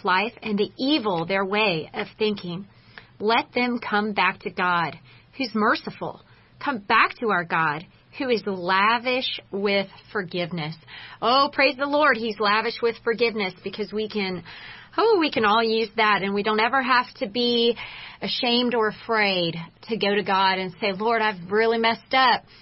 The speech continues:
And, uh, that's what prayer's all about. And, and coming back to God, I think this is a perfect verse, Kathy. Before we get into our big message and recipe for a great nation today, Kathy, what's going on in your world?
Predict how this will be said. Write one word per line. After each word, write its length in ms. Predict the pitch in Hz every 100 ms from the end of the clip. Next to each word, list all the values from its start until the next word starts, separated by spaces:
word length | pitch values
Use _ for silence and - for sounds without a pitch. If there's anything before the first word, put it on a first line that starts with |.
| - - -
And, 460 | 214 208 196 202
uh, 140 | 214 202
that's 200 | 185 330
what 120 | -
prayer's 240 | 330 320 311
all 160 | 285
about. 420 | 269 285 494 - - -
And, 180 | 247 233
and 420 | 220 - 233 220
coming 240 | 262 254
back 220 | 240 233 -
to 100 | 254
God, 240 | 226 220
I 80 | 220
think 180 | 226 214
this 100 | 214
is 140 | -
a 60 | 226
perfect 400 | - 233 220 175
verse, 220 | 214 196 -
Kathy. 460 | - 180 180 196 240 - - -
Before 240 | 269 494 659
we 60 | 427
get 180 | 240 311
into 560 | 330 415 - 320 302 285
our 560 | - 262 262 247 226 - - - - - 202
big 340 | 302 330 339 311
message 520 | 247 269 294 311 262
and 120 | 240 202 196
recipe 500 | 262 - 277 285 277
for 160 | - 240
a 60 | 214
great 280 | 240 240
nation 400 | 233 233 254 254
today, 320 | 233 233 233 233
Kathy, 340 | 302 381 415
what's 160 | 381 -
going 180 | 370 427
on 200 | 427 427
in 60 |
your 160 | 381 508 403
world? 400 | 233 185 -